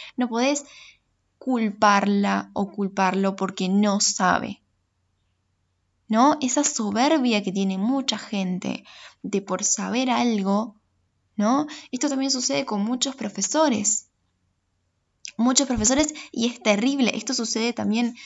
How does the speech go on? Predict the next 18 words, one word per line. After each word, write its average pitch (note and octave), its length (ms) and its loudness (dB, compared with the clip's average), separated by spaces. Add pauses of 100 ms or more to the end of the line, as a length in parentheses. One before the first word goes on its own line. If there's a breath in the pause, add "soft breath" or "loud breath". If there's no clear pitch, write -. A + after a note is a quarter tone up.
(160 loud breath)
en G#3 120 -4
los F3+ 160 0
ámbitos A3+ 340 -2
como F#3 260 -6
del F#3 120 -6
colegio, C#4+ 580 0
como A#3 240 -4
de G#3+ 80 -4
la F#3+ 100 -4
facultad. G3+ 480 0
Hay A#3+ 120 0
mucha D4+ 300 -2
gente A3 440 -4
que G#3 100 -6
es G3 100 -6
así, F#3 380 -6 (760)
que, - 400 -2 (420 loud breath)
eh, F3+ 720 -6